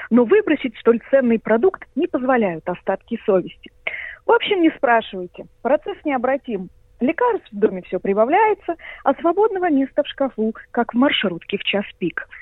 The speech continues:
Откроешь с позаранку створку и получишь по темечку тонометром. Слабый духом бы растерялся, а у меня перекись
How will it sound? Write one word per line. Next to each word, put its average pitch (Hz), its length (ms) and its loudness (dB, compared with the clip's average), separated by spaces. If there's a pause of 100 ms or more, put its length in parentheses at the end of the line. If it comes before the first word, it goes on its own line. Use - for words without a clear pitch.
(140)
Откроешь 466 520 0
с - 60 -16
позаранку 208 560 0
створку - 640 0 (200)
и - 140 -2
получишь 269 480 0
по 311 80 2
темечку 233 480 -2
тонометром. 226 720 0 (340)
Слабый 302 380 2
духом 277 320 0
бы 294 60 4
растерялся, 330 720 0 (100)
а - 120 -6
у 185 40 -4
меня 254 180 -2 (160)
перекись 285 500 -6